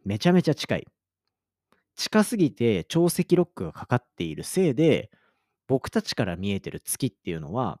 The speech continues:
いつも同じ面なんですよね。だから満月の時に見える月の形っていうのはいつも同じ形をしていると。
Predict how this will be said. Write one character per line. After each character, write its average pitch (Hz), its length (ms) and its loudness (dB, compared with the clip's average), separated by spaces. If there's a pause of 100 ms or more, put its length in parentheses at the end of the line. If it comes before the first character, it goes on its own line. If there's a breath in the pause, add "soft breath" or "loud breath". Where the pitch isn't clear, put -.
(160)
い 208 100 -6
つ - 200 -4
も 190 240 0
同 104 240 0
じ 110 160 0
面 98 220 2
な - 80 -12
ん - 40 -14
で - 100 -20
す - 100 -16
よ - 60 -12
ね。 82 160 -12 (3000)
だ 233 120 2
か 233 100 6
ら 220 340 6
満 151 280 6
月 127 180 2
の 104 100 -2
時 104 220 -6
に 90 80 -8
見 95 140 -6
え 98 80 -2
る 82 80 -8
月 - 240 -8
の 131 100 -2
形 - 380 -4
っ - 100 -20
て 151 80 2
い 143 40 6
う 131 40 4
の 127 80 0
は 147 320 2
い - 120 -10
つ - 120 -4
も 101 180 2
同 82 120 -2
じ 90 100 -8
形 107 340 2
を 123 60 6
し - 140 -2
て 107 80 4
い 101 80 6
る 92 80 -4
と。 - 160 -10